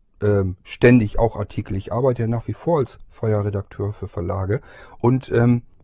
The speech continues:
kenne das Spiel natürlich schon. Das heißt, ich schreibe den Artikel so erstmal, wie er rauskommt. Das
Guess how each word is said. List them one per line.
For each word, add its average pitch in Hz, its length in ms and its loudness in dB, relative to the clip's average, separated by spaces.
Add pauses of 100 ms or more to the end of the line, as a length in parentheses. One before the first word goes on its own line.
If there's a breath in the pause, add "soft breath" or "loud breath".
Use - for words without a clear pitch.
(680)
kenne 202 260 8
das 107 160 4
Spiel 117 320 2
natürlich 92 480 -2
schon. 87 260 -8
Das 90 140 -10
heißt, 120 180 -4
ich 123 100 -6
schreibe 139 240 2
den 120 120 2
Artikel 175 420 0
so 151 200 2
erstmal, 131 340 -2
wie 123 80 0
er 110 60 2
rauskommt. 139 360 0
Das - 140 -10